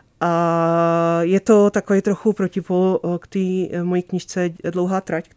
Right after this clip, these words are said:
což je taky knížka o sebevraždě a přesně takhle bych chtěla, aby ta Dlouhá trať vypadala, jako vypadá ta Smrt holka. Myslím si, že Lucie Fowlerová to uchopila mnohem víc.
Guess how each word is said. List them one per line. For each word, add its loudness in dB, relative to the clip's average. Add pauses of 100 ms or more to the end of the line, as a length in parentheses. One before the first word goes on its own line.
(120)
což -12
je -16
taky -8
knížka -6
o -8
sebevraždě -6
a -6 (800)
přesně -4
takhle -4
bych -6
chtěla, -4
aby -6
ta -10
Dlouhá -4
trať -6
vypadala, -8
jako -12
vypadá -10
ta -12
Smrt -16
holka. -12
Myslím -12
si, -18
že -8
Lucie -8
Fowlerová -8
to -10
uchopila -8
mnohem -6
víc. -12